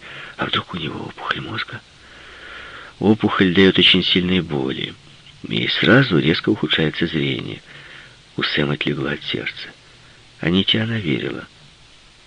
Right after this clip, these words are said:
В этот вечер на Аните были тёмно-бордовые брюки с серебряным ремешком,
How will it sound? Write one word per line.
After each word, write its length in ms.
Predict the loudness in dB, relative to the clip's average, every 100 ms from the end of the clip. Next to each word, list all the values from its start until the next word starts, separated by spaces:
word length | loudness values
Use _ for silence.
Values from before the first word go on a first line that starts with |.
| -20 -20 -2
В 60 | 0
этот 220 | 0 4
вечер 360 | 4 4 2 0
на 160 | 0
Аните 400 | 2 2 2 0
были 300 | 2 0 0 -6 -14 -8 0
тёмно-бордовые 760 | 4 4 4 4 6 4 4
брюки 440 | 4 2 2 -2
с 240 | -6 -4 0
серебряным 520 | 4 4 2 0 0
ремешком, 540 | 0 2 0 0 -2